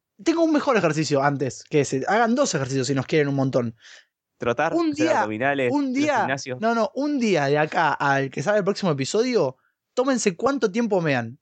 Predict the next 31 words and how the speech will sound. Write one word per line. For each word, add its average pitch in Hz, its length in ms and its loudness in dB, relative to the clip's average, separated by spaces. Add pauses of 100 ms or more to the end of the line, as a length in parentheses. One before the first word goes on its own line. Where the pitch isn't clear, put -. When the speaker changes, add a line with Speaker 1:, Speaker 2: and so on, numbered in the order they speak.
Speaker 1:
y 190 120 -2
mándennos 226 680 0
el 202 160 0
número, 175 240 2
nada 233 140 2
más. 190 340 -4
Un 302 180 0
tweet 330 260 0
o 196 120 0
una, 214 720 0
un 220 180 0
comentario 220 420 0
en 202 60 0
Facebook, 240 300 0
vamos 214 140 0
a - 20 2
hacer 208 140 0
un 208 120 0
tema 226 140 2
especial 202 240 -2
que 208 60 0
diga, 190 200 0
"Pongan 262 300 0
sus 180 160 -4
números 196 260 0
acá", 185 340 0
no 180 180 0
va 190 80 2
a - 20 -2
especificar 156 400 -2
nada, 226 300 0